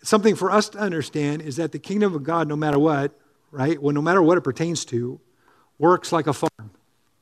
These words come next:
Okay? Everything works like a farm. Uh, so here we have this story. The farmer goes out and scatters the seed. Okay?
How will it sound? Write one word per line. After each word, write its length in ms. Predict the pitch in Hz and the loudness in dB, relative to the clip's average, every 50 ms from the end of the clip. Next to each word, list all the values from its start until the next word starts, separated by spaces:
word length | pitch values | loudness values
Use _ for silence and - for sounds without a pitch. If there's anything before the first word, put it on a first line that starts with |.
| _ _ _ _ _ _ _ _ _ _ _ _ _ | _ _ _ _ _ _ _ _ _ _ _ _ _
Okay? 280 | _ - 131 135 151 143 - _ _ - | _ -4 -2 -2 -2 -4 -8 _ _ 0
Everything 420 | 185 196 185 175 175 - 160 156 | 2 4 6 6 4 4 2 0
works 340 | 139 147 160 180 170 - - | 4 6 6 6 6 4 0
like 120 | 170 160 151 | -4 -2 -2
a 80 | 151 | -4
farm. 300 | - - 143 123 117 113 - _ _ _ _ _ _ | -6 -8 -8 -10 -10 -12 -18 _ _ _ _ _ _
Uh, 100 | - 147 - | -14 -14 -12
so 300 | _ - - 175 156 151 - _ _ | _ -4 -2 -2 -2 -4 -8 _ _
here 160 | _ - 190 208 | _ 4 6 6
we 80 | 208 | 6
have 120 | 196 196 185 | 4 4 4
this 160 | 180 160 - | 2 0 0
story. 280 | - 190 190 170 143 | 0 0 2 2 2
The 80 | 131 135 | 2 0
farmer 320 | - - 147 156 180 196 190 | -2 -4 -4 -2 -2 -2 0
goes 220 | 190 226 233 165 | 2 0 2 2
out 300 | 170 151 151 180 185 - _ _ _ _ _ _ - | 0 -2 -2 -2 -4 -6 _ _ _ _ _ _ -12
and 120 | 143 135 | -12 -12
scatters 580 | - - - 147 135 143 151 156 160 - - - | -10 -8 -6 -4 -2 -2 -2 -2 -4 -4 -6 -10
the 100 | 170 143 | -10 -8
seed. 340 | - - 175 143 113 110 - _ _ _ _ _ _ _ _ _ _ _ _ _ _ _ | -6 -4 -4 -4 -6 -8 -14 _ _ _ _ _ _ _ _ _ _ _ _ _ _ _
Okay? 320 | _ - 131 147 175 151 | _ 0 0 0 0 -2